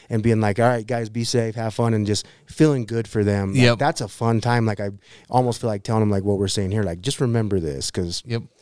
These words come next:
Speaker 1: it goes
Speaker 2: It
Speaker 1: by
Speaker 2: is.
Speaker 1: quick."
Speaker 2: I tell 'em.
Speaker 1: And
Speaker 2: I
Speaker 1: it's
Speaker 2: tell
Speaker 1: n-,
Speaker 2: everybody.
Speaker 1: it's not a twenty-year career here, guys. Like, and, you know, all those other guys too, you know, just, just to see 'em all together, and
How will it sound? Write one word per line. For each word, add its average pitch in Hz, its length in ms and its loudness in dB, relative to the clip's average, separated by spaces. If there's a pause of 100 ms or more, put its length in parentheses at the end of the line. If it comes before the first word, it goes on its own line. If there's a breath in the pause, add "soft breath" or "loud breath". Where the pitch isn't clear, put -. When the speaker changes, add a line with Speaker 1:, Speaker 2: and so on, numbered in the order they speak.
(140)
Speaker 1:
it 104 120 -12
goes 127 200 4
Speaker 2:
It 147 60 0
Speaker 1:
by 127 120 2
Speaker 2:
is. 117 60 -6
Speaker 1:
quick." 120 600 -2
Speaker 2:
I 151 160 2
tell 165 320 4
'em. 113 100 -2
Speaker 1:
And 127 120 0
Speaker 2:
I 127 40 2
Speaker 1:
it's 120 100 0
Speaker 2:
tell 135 160 0
Speaker 1:
n-, 127 60 0
Speaker 2:
everybody. 123 300 -4
Speaker 1:
it's 123 140 -4
not 143 180 2
a 131 60 2
twenty-year 135 480 4
career 120 340 -2
here, 101 200 -4
guys. 98 320 0
Like, 98 200 0 (420 soft breath)
and, 107 160 -2
you 107 60 2
know, 110 120 2
all 135 220 4
those 120 220 -2
other 113 180 -4
guys 104 200 -4
too, 113 160 -2
you 107 60 2
know, 107 160 2
just, 107 320 -2
just 139 180 2
to 113 120 0
see 117 220 2
'em 110 120 2
all 107 100 4
together, 104 440 2
and 98 300 -2